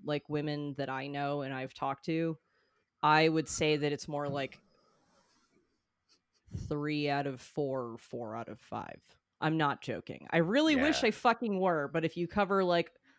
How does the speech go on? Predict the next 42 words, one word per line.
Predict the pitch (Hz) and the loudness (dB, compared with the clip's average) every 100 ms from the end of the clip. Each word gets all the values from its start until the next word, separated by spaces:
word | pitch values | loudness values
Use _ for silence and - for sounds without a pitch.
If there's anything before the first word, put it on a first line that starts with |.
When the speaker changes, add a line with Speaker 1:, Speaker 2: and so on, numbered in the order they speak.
| _ _ | _ _
Speaker 1:
all | 175 175 185 | 4 4 4
of | 156 | -2
the | |
kinds | 170 175 170 170 | -6 -4 -4 -4
of | 151 | -6
assault | 147 - 147 - | -4 -2 -2 -2
and | 143 131 131 143 | -6 -8 -10 -6
not | 139 135 | -6 -6
just | - 143 - | -6 -6 -6
specifically | - 143 - 143 143 - 131 | -12 -10 -6 -6 -8 -8 -8
rape | 131 135 - | -6 -6 -6
especially, | - - 123 131 208 214 233 233 _ - | -12 -8 -6 -2 2 2 2 -2 _ -6
Speaker 2:
Yeah, | 78 | -4
not, | 71 196 185 | 2 6 8
Speaker 1:
I | 180 | 8
Speaker 2:
not, | 185 | 8
Speaker 1:
would | 190 | 6
Speaker 2:
like, | 180 | 4
Speaker 1:
guarantee | 160 160 170 | 4 2 2
you | 160 156 | 2 6
Speaker 2:
not | 180 | 8
Speaker 1:
almost | 185 180 | 10 8
Speaker 2:
just | 160 - | 6 4
Speaker 1:
every | 165 160 160 | 4 4 0
woman | 143 147 143 | 0 -4 -6
that | 139 | -8
you | 113 143 | -8 -6
know | 139 131 | -6 -4
has | 135 139 | -4 -2
had | 147 139 127 - | 0 0 -4 -10
something | - 143 - 117 | -6 -6 -6 -10
happen. | 123 | -2
Speaker 2:
not | 107 107 | 0 0
just | 110 101 | 0 -4
penis | - 95 85 - | -4 -4 -4 -6
and | 73 | -6
vagina, | 73 80 71 64 60 - - | -4 -2 -2 -4 -6 -10 -10
but | - 73 65 - | -2 -2 -2 -6
I'm | 80 78 | -6 -6
Speaker 1:
Yes. | 78 | -6
Speaker 2:
sure | 87 80 71 64 | -4 -2 -4 -6
that, | 71 69 67 64 | -6 -4 -4 -8